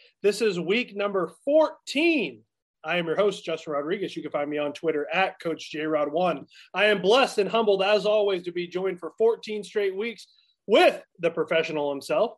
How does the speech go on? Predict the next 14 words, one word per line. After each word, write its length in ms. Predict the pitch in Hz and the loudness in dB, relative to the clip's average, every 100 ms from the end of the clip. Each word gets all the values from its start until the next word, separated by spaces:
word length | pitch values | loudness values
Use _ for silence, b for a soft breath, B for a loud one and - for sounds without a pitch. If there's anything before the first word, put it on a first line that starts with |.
| _ | _
He's 220 | 180 170 | -6 -6
my 340 | 160 170 302 247 | 0 4 6 6
uncle. 500 | 160 151 143 196 _ _ _ - | 4 -2 -6 -8 _ _ _ -4
That's 220 | 285 339 | -4 -2
Dave 240 | 190 160 147 | 2 2 2
Essler. 400 | 147 - 160 147 | -2 -2 -4 -4
You 80 | |
can 80 | 147 | -6
find 180 | 156 151 | -4 -4
him 80 | 147 | -2
on 120 | 143 | -4
Twitter 260 | - 147 143 | -4 -4 -4
at 260 | 151 151 | -6 -6
Dave 280 | 156 156 | -4 -4